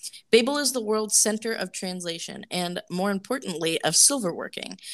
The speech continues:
the art of manifesting the meaning lost in translation through enchanted silver bars to magical effect. Silverworking has made the British Empire unparalleled in power, and Babel's research in foreign languages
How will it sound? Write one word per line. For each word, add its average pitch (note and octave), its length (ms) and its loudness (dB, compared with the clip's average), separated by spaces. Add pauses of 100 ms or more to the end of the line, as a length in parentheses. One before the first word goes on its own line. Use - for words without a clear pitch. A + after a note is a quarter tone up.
(160)
the F#3+ 120 4
art G#3 180 8
of B3 80 -6
manifesting F#3 800 -6
the F#3+ 60 -8
meaning D#3 480 -8
lost D#3+ 400 -2
in G#3+ 80 -2
translation E3+ 640 -4
through E3 240 -8
enchanted D#3+ 500 0
silver G3 320 4
bars - 420 -4 (280)
to - 140 0
magical D#3+ 560 0
effect. - 480 -10 (340)
Silverworking C4 720 4
has G#3+ 160 2
made G#3 200 2
the G3 60 -4
British G3 320 0
Empire F3 460 2
unparalleled F#3+ 640 -2
in F3+ 120 -6
power, C#3 500 -4
and D3+ 160 -6
Babel's A3 340 0
research F#3 400 -2
in C#3+ 100 -8
foreign F#3+ 300 -2
languages D#3 560 -2